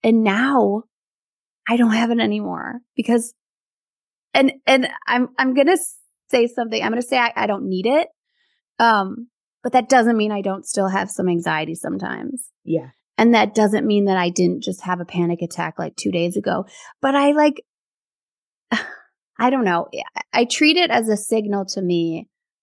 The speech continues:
Speaker 1: about, okay, what's going on? What do I need to slow down? What's causing this? What am I, what do I need to work out?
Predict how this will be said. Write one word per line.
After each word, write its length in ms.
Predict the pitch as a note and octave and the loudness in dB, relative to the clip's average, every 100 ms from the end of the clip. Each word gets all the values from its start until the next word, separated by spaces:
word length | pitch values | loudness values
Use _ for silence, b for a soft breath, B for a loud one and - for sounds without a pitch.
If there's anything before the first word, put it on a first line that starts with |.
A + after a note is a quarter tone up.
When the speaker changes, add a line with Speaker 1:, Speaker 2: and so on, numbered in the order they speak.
| _ _ _ _ _ - | _ _ _ _ _ -2
Speaker 1:
about, 420 | G#3+ G#3 G3+ - | 0 2 0 0
okay, 220 | G3 A3+ | 0 2
what's 280 | G3+ G3+ G3+ | 4 2 0
going 320 | - F3 E3 | -4 -4 -6
on? 280 | D#3+ - - - _ | -10 -12 -16 -20 _
What 160 | G#3+ A3+ | 2 6
do 100 | A#3+ | 6
I 100 | B3 | 6
need 220 | B3 A#3+ | 2 0
to 100 | A#3 | -6
slow 320 | - - G3 | -6 -2 0
down? 520 | G3 F3+ F3 E3+ F3 F#3+ _ _ _ _ _ _ _ _ _ | 2 0 0 0 -4 -8 _ _ _ _ _ _ _ _ _
What's 420 | - G3 G3+ A3+ - | -14 -2 2 2 2
causing 540 | - F3+ F3 F3 E3+ | 2 2 4 2 0
this? 480 | E3+ E3 F3 - - _ | 0 -2 -4 -10 -18 _
What 300 | - G3+ G#3 | -10 0 2
am 100 | A3+ | 2
I, 140 | A3+ A3 - | 0 -2 -4
what 180 | G3+ G#3 | 0 2
do 80 | |
I 60 | A3+ | 2
need 200 | A3+ A3+ | 0 -2
to 100 | A#3+ | -2
work 320 | G#3+ A3 A3+ | -2 -4 -6
out? 340 | E3 C#3+ D#3+ | -8 -6 -8